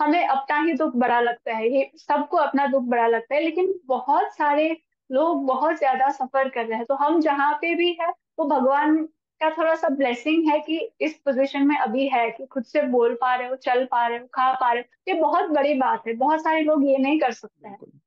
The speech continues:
Speaker 2: वो बहुत, बहुत ही आपने बढ़िया बात कही। और आप, अ, वो तो छोड़िए कि आप,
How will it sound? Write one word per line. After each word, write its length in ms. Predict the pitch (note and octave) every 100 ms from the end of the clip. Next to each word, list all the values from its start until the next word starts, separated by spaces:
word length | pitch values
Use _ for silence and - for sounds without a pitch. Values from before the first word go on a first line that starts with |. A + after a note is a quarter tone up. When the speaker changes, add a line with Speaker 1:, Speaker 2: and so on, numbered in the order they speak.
| -
Speaker 2:
वो 100 | D3+
बहुत, 320 | C#3+ C#3+ F3
बहुत 360 | D3 C#3 F#3 G#3+
ही 80 |
आपने 240 | F#3+ D#3+ F3+
बढ़िया 300 | D#3 D#3 F3+
बात 200 | E3+ E3+
कही। 280 | - E3 A#3+ _ _ _
और 200 | D3+ F3+
आप, 240 | F#3 F3+ F3+ -
अ, 540 | F3+ D#3+ D3+ D3+ D3+ D3+ C#3+ C3 C#3+ D3+ D3+ D#3+
वो 180 | D3 F3
तो 120 | F3
छोड़िए 480 | - - F3 G3 F#3
कि 240 | F3+ F3
आप, 220 | D#3+ D3+